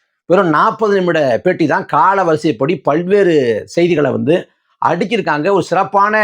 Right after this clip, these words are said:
ஒரு நேர்காணல் அப்படின்னு சொல்லலாம். அதுல சொல்லப்பட்ட செய்திகளை தான் தொகுத்து இந்த காணொளியில பேசணும்னு நினைக்கிறேன். பொதுவா வந்து ஐயா மணியரசன் அவர்கள் வந்து இந்த ஓமை வந்து சிறப்பா சொல்லுவாங்க. திராவிட தமிழர் அப்படின்னப்ப வந்து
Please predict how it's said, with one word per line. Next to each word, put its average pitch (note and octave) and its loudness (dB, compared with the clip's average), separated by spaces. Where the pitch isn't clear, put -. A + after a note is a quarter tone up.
ஒரு D3+ 0
நேர்காணல் C3 -2
அப்படின்னு A2+ -6
சொல்லலாம். G#2 0
அதுல G3 2
சொல்லப்பட்ட G#3 0
செய்திகளை F#3 2
தான் G#3 2
தொகுத்து G3+ 0
இந்த F3+ 0
காணொளியில C#3+ 0
பேசணும்னு C3 -2
நினைக்கிறேன். A2 -4
பொதுவா A#3 4
வந்து G#3 -2
ஐயா F3+ 0
மணியரசன் F#3 -2
அவர்கள் C#3 2
வந்து D3+ 0
இந்த C3+ 2
ஓமை G#3+ 2
வந்து E3+ -6
சிறப்பா D3+ -2
சொல்லுவாங்க. F#2+ -8
திராவிட G#3+ 2
தமிழர் E3+ 0
அப்படின்னப்ப C3 -2
வந்து A#2+ 0